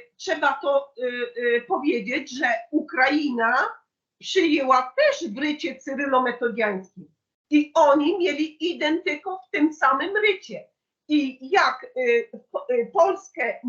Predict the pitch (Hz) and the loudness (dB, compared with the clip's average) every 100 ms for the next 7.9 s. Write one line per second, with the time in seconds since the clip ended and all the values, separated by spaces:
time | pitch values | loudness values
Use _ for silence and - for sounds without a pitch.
0 | 254 285 285 - - 262 285 294 - 381 | -4 -2 -6 -10 -10 -4 -4 -4 0 0
1 | 349 254 233 262 320 381 - 539 359 240 | 2 0 -2 -2 0 -2 -4 -6 -2 2
2 | 233 220 208 - 247 294 311 - 269 262 | 4 4 2 -4 -2 0 -2 -6 -8 -8
3 | 254 262 269 285 392 320 262 202 262 - | -6 -2 -2 0 0 0 -2 -4 -6 2
4 | 392 392 254 214 - _ 269 320 320 226 | 2 2 -4 -8 -10 _ 2 4 4 4
5 | - - - 311 415 - _ _ 302 247 | 0 -8 -4 -2 -2 -8 _ _ 2 6
6 | 269 381 - - 349 381 359 277 262 - | 6 4 0 0 2 4 2 -4 -8 -6
7 | 302 370 440 _ _ 208 302 285 294 | -2 0 -2 _ _ -6 -4 -2 -2